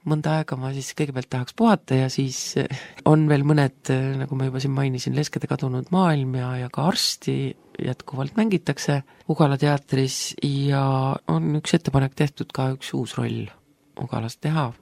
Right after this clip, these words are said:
kuskil oktoobri lõpus peaks proovid hakkama, et siis elame-näeme. Praegu teisi mingeid asju ma vastu ei ole võtnud, et esialgu kuidagi nagu rahuneda ja tasakaalustada ja <laughs> mõelda selgeks need asjad, et ja kokkuvõtted teha enda jaoks ja nii edasi, et saaks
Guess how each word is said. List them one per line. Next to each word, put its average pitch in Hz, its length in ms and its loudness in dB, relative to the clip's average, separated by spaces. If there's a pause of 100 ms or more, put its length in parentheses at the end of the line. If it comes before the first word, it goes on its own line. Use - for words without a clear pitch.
(140)
kuskil - 300 -10
oktoobri 117 420 -4
lõpus - 240 -10
peaks - 260 -8
proovid 147 380 0
hakkama, 113 320 -8
et - 220 -12
siis - 240 -12 (420)
elame-näeme. 185 560 2 (400)
Praegu 131 300 -2
teisi 131 640 -2
mingeid - 480 -6 (240)
asju 120 260 -4
ma 123 120 0 (180)
vastu - 240 -4
ei 120 80 0
ole 131 160 -2
võtnud, - 320 -8
et - 180 -6
esialgu 113 440 -2
kuidagi 107 340 -4
nagu 104 240 -8 (260)
rahuneda 127 560 2
ja 107 160 -4
tasakaalustada 110 800 -4
ja - 200 -10
<laughs> - 40 -8
mõelda 107 340 -2 (380)
selgeks 131 560 -2
need 107 100 -4
asjad, 104 380 -4
et - 260 -8
ja 110 140 -2 (300)
kokkuvõtted - 520 -4
teha 110 300 -2
enda - 220 -4
jaoks - 240 -8
ja - 40 -8
nii 113 140 -4
edasi, - 260 -8
et - 200 -2
saaks - 320 -6